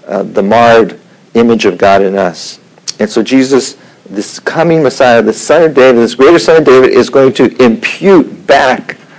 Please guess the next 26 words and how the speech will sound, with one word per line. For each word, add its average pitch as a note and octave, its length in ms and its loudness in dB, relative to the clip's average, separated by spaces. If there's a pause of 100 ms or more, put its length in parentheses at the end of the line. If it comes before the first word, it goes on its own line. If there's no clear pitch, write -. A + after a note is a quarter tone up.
(420)
uh, G2+ 120 -4
this A2+ 260 -4
righteousness, A#2 640 -2
the - 220 -4
image D#3+ 240 2
of C3 140 0
God, A#2 680 0
back A#2 320 0
in A2+ 140 2
us. F#2 360 -4
And G#2 160 -2
that's G#2+ 260 0
where A2 140 2
we're G2 140 2
headed G2 460 0
in G#2 100 -6
the F#2+ 80 -2
whole G2+ 340 -2
Old G2 120 -2
Testament. G2 460 -6 (1200)
Now, G#2+ 400 0 (120)
um, G2 320 0 (640)
so A#2 200 2
he A#2+ 60 2
promises, B2+ 720 0 (100)
uh, G2+ 300 2